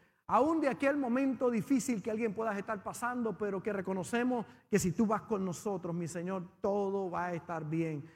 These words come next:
Te pido, mi buen Dios, que la palabra que voy a hablar llegue a lo más profundo del corazón, eche raíces y dé frutos al ciento por uno. Y que uses este vaso de barro para que el tesoro que está en mí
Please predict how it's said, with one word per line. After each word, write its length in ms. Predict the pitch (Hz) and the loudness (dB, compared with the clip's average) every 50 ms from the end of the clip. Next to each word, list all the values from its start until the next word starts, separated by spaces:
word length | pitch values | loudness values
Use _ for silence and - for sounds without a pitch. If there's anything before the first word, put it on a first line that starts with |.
| _ _ _ _ _ _ | _ _ _ _ _ _
Te 120 | 190 190 | 0 2
pido, 220 | - 254 269 262 240 | 4 4 4 4 4
mi 80 | 233 | 4
buen 180 | 220 220 220 214 | 4 4 2 4
Dios, 160 | 247 - - | 4 2 2
que 100 | - 240 | 2 2
la 140 | 220 196 165 | 0 0 0
palabra 380 | 190 185 214 247 240 240 226 | 0 2 2 2 2 2 0
que 120 | 208 - 202 | 0 0 0
voy 160 | 185 190 190 | 0 0 0
a 80 | 175 165 | 0 0
hablar 400 | 165 185 214 240 240 233 220 196 | -2 0 0 2 2 2 0 0
llegue 220 | 214 220 214 220 | 0 0 0 0
a 40 | 202 | -2
lo 100 | 190 190 | 0 0
más 140 | 214 214 - | 0 -2 0
profundo 440 | - 202 - - 233 233 214 202 | -2 -4 -2 -2 -2 0 0 0
del 160 | 196 185 175 - | 0 -2 -2 -2
corazón, 480 | 190 175 170 160 156 - 233 220 208 | -4 -4 -4 -2 -2 -2 -2 -2 0
eche 240 | 220 214 214 233 208 | 0 0 0 -2 -4
raíces 680 | 185 185 165 160 180 226 254 254 - - 240 226 214 - | -2 -2 -2 0 2 4 4 4 4 4 2 2 2 0
y 80 | 208 185 | -2 -4
dé 140 | 175 196 185 | -4 -4 -6
frutos 640 | - - 285 320 302 262 196 202 185 185 - - - - _ _ _ | -4 0 4 4 4 4 4 2 0 0 -2 -6 -12 -20 _ _ _
al 160 | - 170 165 | -4 -4 -2
ciento 340 | - 208 196 190 170 196 180 | 0 0 0 2 2 0 0
por 180 | - 185 180 196 | 0 2 4 4
uno. 280 | 214 208 202 175 143 - - - - _ _ _ - | 6 4 4 2 -2 -4 -10 -20 -20 _ _ _ 0
Y 120 | - 196 | 2 4
que 120 | - 247 240 | 6 6 6
uses 380 | 320 359 320 - 285 247 180 | 8 8 6 6 4 4 2
este 220 | 254 233 240 233 220 | 2 0 2 2 2
vaso 280 | 240 240 202 - 254 | 2 0 0 0 0
de 100 | 254 240 | 0 2
barro 300 | 214 190 170 170 175 170 | 2 0 0 0 -2 -2
para 160 | 170 190 180 | -2 -2 0
que 80 | 175 202 | 0 0
el 80 | 190 175 | 0 0
tesoro 360 | 196 175 - 226 226 240 208 | 0 -2 0 0 0 0 0
que 80 | 220 | 0
está 160 | 202 - 233 190 | 0 0 0 0
en 140 | 185 196 | 2 4
mí 180 | 226 269 269 220 | 6 6 6 4